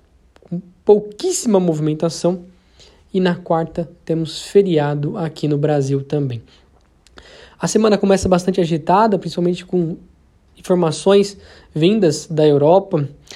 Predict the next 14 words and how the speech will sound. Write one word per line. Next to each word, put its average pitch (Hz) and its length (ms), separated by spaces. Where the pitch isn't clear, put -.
É, 147 320
o 151 100
cancelamento 175 1160
do 170 100
fornecimento 196 880
de 160 140
gás 143 540
da 151 180
Rússia 160 540
para 185 420
a 175 40
Europa 156 560
vem 160 200
trazendo 165 720